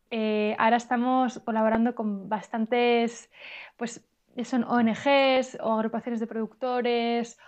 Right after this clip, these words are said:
o incluso gobiernos regionales en implementar un sistema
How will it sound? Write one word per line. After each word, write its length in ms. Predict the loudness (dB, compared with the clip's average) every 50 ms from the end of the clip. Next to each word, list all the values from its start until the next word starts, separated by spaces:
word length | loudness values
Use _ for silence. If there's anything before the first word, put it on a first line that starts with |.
| -20 -12 -6
o 100 | -4 -2
incluso 340 | 0 0 -2 -2 0 0 0
gobiernos 440 | 2 2 2 2 4 4 2 2 0
regionales 760 | -4 -8 -6 -4 0 0 2 2 2 2 0 -2 -6 -16 _ _ -20 -20 -20 -20 -20 -20 _ _
en 400 | -4 -2 0 0 2 2 0 0 2
implementar 760 | 0 0 2 2 2 2 2 2 2 4 4 4 4 4 2 0
un 100 | -4 -2
sistema 600 | -2 -4 -8 -4 _ 0 2 2 0 0 -4 -8